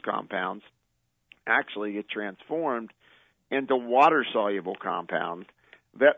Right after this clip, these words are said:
won't make you have that scent or odor. And, and, you know, once again, you can eat all the,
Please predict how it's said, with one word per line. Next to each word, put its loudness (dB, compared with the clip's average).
won't 0
make 0
you -4
have 0
that -6
scent -6
or -6
odor. 0
And, -6
and, -4
you -6
know, -2
once -6
again, -2
you -6
can -4
eat 0
all 4
the, 0